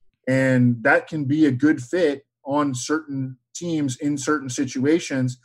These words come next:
especially when you put a lot of talent around him. I mean, I think that he, he's a guy that can be, he's not necessarily gonna elevate the talent around him, but I think that he can be elevated. Like, Andy Dalton had some really nice years when he had A J Green and Marvin Jones and Mohamed Sanu and Tyler Eifert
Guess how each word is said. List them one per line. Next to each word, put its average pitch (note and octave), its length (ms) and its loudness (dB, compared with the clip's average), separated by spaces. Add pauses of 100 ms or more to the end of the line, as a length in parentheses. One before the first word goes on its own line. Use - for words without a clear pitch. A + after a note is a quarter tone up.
(220)
especially A#3+ 340 0
when A3+ 100 4
you G#3 80 2
put G3+ 140 -2
a F3+ 40 2
lot E3+ 180 2
of B2 80 -4
talent D#3 340 -4
around A2 300 -6
him. - 60 -20 (440)
I A#2+ 40 -4
mean, C3+ 100 2
I C3+ 40 0
think E3 180 -4
that F3 100 -2
he, E3 140 -8
he's D#3 280 -4
a D3+ 60 0
guy D3+ 180 4
that C#3+ 160 -2
can C3+ 140 -6
be, B2+ 240 2 (180)
he's C#3+ 140 -8
not F3 140 -2
necessarily D#3 420 0
gonna B2 300 0
elevate C#3+ 600 2 (840)
the C#3+ 100 0
talent F3+ 300 -2
around F#3 340 -4
him, A3 240 -2 (160)
but C3 100 0
I C3 100 4
think E3 200 -6
that C3 120 0
he - 140 -6
can D#3 280 -6
be C#3+ 180 -2
elevated. C3 560 2
Like, B2 260 -2 (320)
Andy G3 200 2
Dalton E3 340 2
had C3 140 0
some A2+ 160 -4
really D#3 240 4
nice C#3 320 -2
years C#3+ 320 2
when B2+ 120 0
he B2 120 4
had A#2+ 280 2 (120)
A C#3 100 0
J C3 160 0
Green B2+ 380 -2
and A#2+ 100 0
Marvin C3 320 0
Jones C3 380 -4
and A#2+ 100 -2
Mohamed C#4 320 -8
Sanu D3+ 400 2
and B2 80 0
Tyler C3 340 -2
Eifert C3+ 420 -2